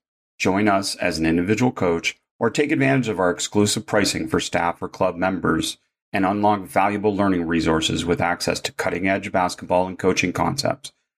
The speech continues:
that will save you time and improve your coaching and your players' enjoyment of practices and games.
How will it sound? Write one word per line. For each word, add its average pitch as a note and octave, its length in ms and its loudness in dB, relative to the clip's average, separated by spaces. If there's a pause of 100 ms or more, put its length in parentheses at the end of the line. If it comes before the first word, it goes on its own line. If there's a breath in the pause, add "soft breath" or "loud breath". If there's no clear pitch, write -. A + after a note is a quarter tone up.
that F2 160 2
will F2 80 -6
save G2 300 0
you C#3+ 160 4
time G2 540 0 (360)
and A#2 280 4
improve F2 320 0
your E2+ 100 2
coaching E2+ 600 0 (340)
and G#2 400 2
your F2 160 2
players' F2+ 340 2
enjoyment F2+ 520 0 (180)
of - 180 -2
practices - 580 -2
and F2 180 2
games. D#2 420 -2